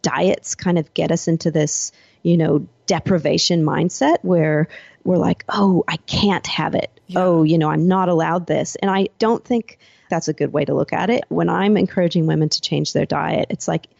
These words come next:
Speaker 1: if you need a cheat day, have a cheat day, because I don't want you feeling like you can't do things. I want you to change your diet because you want to, because you know that this food is gonna make you feel bad.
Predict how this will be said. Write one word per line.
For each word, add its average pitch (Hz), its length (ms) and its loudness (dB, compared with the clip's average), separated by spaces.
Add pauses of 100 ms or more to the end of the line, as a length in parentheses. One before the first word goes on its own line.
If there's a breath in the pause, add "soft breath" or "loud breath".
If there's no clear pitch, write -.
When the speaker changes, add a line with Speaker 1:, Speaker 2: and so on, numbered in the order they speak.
(580 soft breath)
Speaker 1:
if - 140 -2
you 247 120 4
need 294 140 4
a 180 60 0
cheat - 300 -2
day, 160 200 0
have 190 240 -6
a 202 40 -6
cheat - 300 -4
day, - 300 -2
because 175 380 -2
I 185 80 -2
don't 214 300 0
want - 180 -2
you 175 60 0
feeling 165 360 0
like 165 180 -4
you 156 100 2
can't 156 400 -2 (600 soft breath)
do 170 180 2
things. 151 380 -2
I 180 60 -2
want 220 280 0
you 269 60 2
to 196 220 2 (180)
change 190 300 0
your 156 60 -4
diet 175 380 -2
because 170 240 0
you 160 100 2
want 165 280 -2
to, 170 140 -2
because 165 260 -2
you 175 80 4
know 175 220 2
that 175 140 -2
this 156 180 -2
food 170 180 2
is 160 120 0
gonna 156 180 -2
make 143 240 -2
you 147 60 -4
feel 247 300 0
bad. - 420 -2